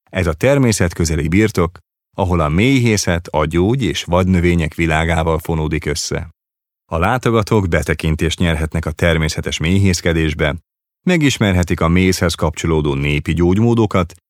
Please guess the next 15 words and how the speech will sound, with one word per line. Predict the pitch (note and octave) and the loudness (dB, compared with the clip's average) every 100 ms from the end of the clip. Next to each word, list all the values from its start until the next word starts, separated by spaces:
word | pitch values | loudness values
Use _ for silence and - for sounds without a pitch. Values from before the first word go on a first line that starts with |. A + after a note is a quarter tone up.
| _ _ | _ _
és | G#3 D3 | -2 0
akár | A#2+ D2+ B1+ | 0 -2 -2
gyógyteákat, | F2+ A#2+ D#3+ - D3+ B2+ - A#2+ | 0 0 0 0 0 0 -2 -2
virágporokat | - A2+ E2 C#2 - D#2 C#2 D2 | 0 2 2 0 -4 -4 -4 -6
is | C#2 | -6
kóstolhatnak. | - D2+ - - C2+ C2 - C#2+ - _ _ _ _ _ _ _ _ _ _ _ _ _ _ - | -6 -8 -8 -8 -8 -10 -12 -14 -16 _ _ _ _ _ _ _ _ _ _ _ _ _ _ -4
Környén | B2 D3+ D3 C#3+ B2 | 0 2 2 2 2
rendhagyó | D#2 E2 E2 E2+ G2+ | 2 0 0 0 2
módon | A#2+ A2+ G2+ F2+ | 2 2 2 2
pillanthatunk | F#2 E2+ E2 D#2+ E2 F2 E2 | 2 2 0 -2 -2 0 0
be | D#2+ | 0
a | |
méhek | D2+ F#2+ A#2+ F#2+ D#2+ | 2 2 2 0 -2
titokzatos | E2 D#2 D#2 E2+ D2+ C#2 | -4 -2 -4 -4 -4 -6
világába. | - D2+ C#2 C#2 B1+ A#1+ A#1 | -4 -2 -2 -4 -6 -6 -10